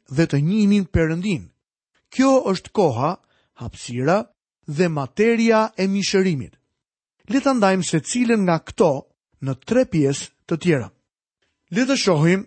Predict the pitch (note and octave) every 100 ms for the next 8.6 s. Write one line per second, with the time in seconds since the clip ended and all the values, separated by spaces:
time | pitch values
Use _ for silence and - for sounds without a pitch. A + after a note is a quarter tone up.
0 | _ - G3+ G#3 A#3+ C#4 E3 A#2+ - _
1 | _ _ _ _ _ D#3 E3 C3+ C#3 C#3+
2 | G3 A3 - - C3+ - E3+ B3+ B3+ D#3+
3 | G2+ - _ _ _ _ _ C#3 E3+ E3
4 | D3 C3 D#3 G3+ G3+ A#3+ - B2+ E2 _
5 | _ _ _ - A#3 C4+ F3+ D3 D#3+ -
6 | - D3+ D3 G3 C4 F#3+ - - _ _
7 | _ _ _ _ B2+ A2+ - C#3+ C3+ B2+
8 | B2 G#2+ A2+ D#3 G3